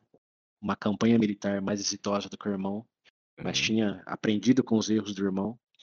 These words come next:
Speaker 1: e tinha focado em coisas que ele sabia que ele podia ser melhor que o irmão. Então, uma delas é na oratória.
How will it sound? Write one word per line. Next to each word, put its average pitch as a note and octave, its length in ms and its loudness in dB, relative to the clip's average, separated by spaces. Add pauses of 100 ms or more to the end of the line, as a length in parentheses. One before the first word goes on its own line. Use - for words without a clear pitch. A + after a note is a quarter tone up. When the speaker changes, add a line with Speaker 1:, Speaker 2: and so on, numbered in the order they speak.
(460)
Speaker 1:
e G2 100 -12
tinha G#2 760 0
focado A2+ 720 0
em G#2+ 280 -2
coisas A2 380 2
que G#2+ 400 -4 (360)
ele - 200 -12
sabia A2+ 420 2
que A#2 80 -4
ele A2+ 60 0
podia A2 240 0
ser - 160 2
melhor G#2+ 300 2
que - 100 -6
o - 20 0
irmão. F2+ 220 -2 (240)
Então, G2+ 200 -4
uma A#2 160 4
delas A2 440 2
é A2 80 2
na A2 100 2
oratória. G2 500 0